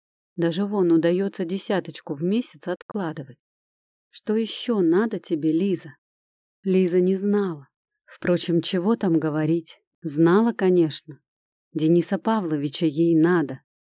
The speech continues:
Ну или на худой конец в отпуск. Точно. Лиза ведь так давно не была в отпуске. И не важно, что здесь она работает только два месяца.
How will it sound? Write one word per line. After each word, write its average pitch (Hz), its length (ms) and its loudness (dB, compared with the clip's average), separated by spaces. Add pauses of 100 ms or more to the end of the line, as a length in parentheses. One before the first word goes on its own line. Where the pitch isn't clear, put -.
(580)
Ну 285 160 6
или 175 180 6
на 170 140 6
худой 226 340 4
конец 170 420 4
в 160 80 -4
отпуск. 151 580 -2 (200)
Точно. 165 480 0 (240)
Лиза 170 360 4
ведь 160 280 -2
так 202 240 0
давно 165 380 4
не 202 160 6
была 185 320 4
в 196 100 -4
отпуске. 170 600 -4 (300)
И 180 100 0
не 170 120 6
важно, 190 440 0
что - 200 -4
здесь 208 300 -2
она 165 220 4
работает 170 560 -2
только 175 300 -2
два 185 180 -2
месяца. 202 580 -2